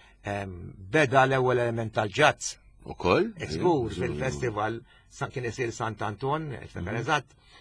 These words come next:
Speaker 1: fejn, em, Sant Anton kien part, venue mhux parti, għax
Speaker 2: Mhm.
Speaker 1: il-venue skun ikun differenti. L-imdejna ħdimna,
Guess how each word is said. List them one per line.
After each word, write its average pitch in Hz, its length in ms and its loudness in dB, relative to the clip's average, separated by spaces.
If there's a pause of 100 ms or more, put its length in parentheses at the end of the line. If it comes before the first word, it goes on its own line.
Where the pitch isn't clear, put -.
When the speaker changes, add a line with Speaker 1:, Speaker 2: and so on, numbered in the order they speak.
(160)
Speaker 1:
fejn, 117 400 -2 (100)
em, 117 240 -2
Sant 113 240 -6
Anton 127 320 -6
kien 151 200 -6
part, 147 240 -2
venue 165 520 0
mhux 180 300 -2 (600)
parti, - 460 2 (200)
għax 82 220 -2
Speaker 2:
Mhm. - 80 -8
Speaker 1:
il-venue 123 420 -2
skun 147 160 -2
ikun 113 200 -4
differenti. 107 500 -6 (160)
L-imdejna 113 580 -2
ħdimna, 120 360 -4